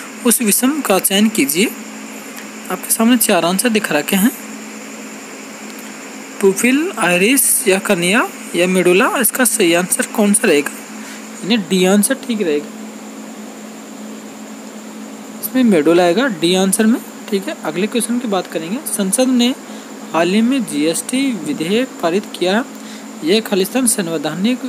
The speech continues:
सं-, संशोधन विधेयक है। एक प्रश्न दिख रहा है कि एक सौ इक्कीसवाँ, एक सौ बाईसवाँ, एक सौ तेईसवाँ, एक सौ चौबीसवाँ,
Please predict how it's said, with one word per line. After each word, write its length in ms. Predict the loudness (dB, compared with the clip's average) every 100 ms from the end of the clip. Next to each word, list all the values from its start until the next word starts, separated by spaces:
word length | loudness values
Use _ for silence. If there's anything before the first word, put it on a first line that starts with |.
| -6
सं-, 340 | -4 -4 -6 -8 -12 -16 -16 -16 -8
संशोधन 540 | -6 -4 -2 -2 2 2
विधेयक 400 | 2 -2 -4 -6
है। 60 | -6 -10 -14 -12
एक 60 | -12 -8
प्रश्न 300 | -4 0 2
दिख 120 | 0
रहा 80 | 0
है 60 |
कि 120 | -2 -2
एक 80 |
सौ 120 | -2 -4
इक्कीसवाँ, 500 | -6 -4 -2 0 0
एक 120 | 0
सौ 120 | -2 -2
बाईसवाँ, 440 | 0 0 0 -2
एक 100 | -2
सौ 140 | -2 -2
तेईसवाँ, 400 | 0 0 0 -2
एक 80 | -2
सौ 100 | -4
चौबीसवाँ, 540 | -2 -2 -2 -2 -4